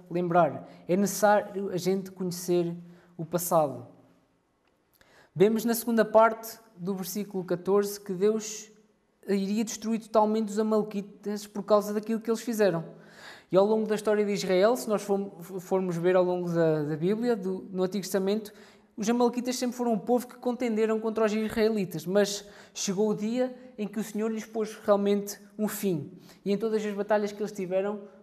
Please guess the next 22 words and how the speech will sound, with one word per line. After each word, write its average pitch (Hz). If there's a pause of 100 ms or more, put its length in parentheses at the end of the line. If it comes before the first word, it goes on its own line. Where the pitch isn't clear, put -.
(140)
os 180
israelitas 190
saíram 202
vencedores. 180 (500)
E 202
esse, -
isso 254
aí 233 (240)
já 202
tinha 220
ficado 208
aqui 202
registado 185 (220)
bem 208
no 214
início. 202 (600)
Se -
os 185
israelitas 202
conhecessem 190
a -
Escritura, 226